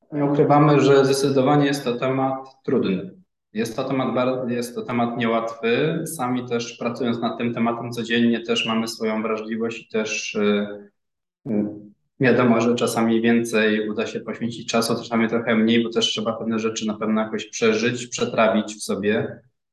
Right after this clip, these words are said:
E, niedawno organizowaliśmy pierwszą konferencję naukowo-dydaktyczną, e,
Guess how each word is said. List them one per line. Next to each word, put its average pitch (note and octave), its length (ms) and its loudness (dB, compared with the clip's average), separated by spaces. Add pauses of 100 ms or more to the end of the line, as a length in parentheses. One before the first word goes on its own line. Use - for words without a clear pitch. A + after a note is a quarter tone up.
(500)
E, G#2+ 300 4
niedawno B2+ 380 6
organizowaliśmy A#2+ 1200 2
pierwszą A#2 300 -2
konferencję A#2 580 -2
naukowo-dydaktyczną, G#2 1500 -2
e, G2 320 -6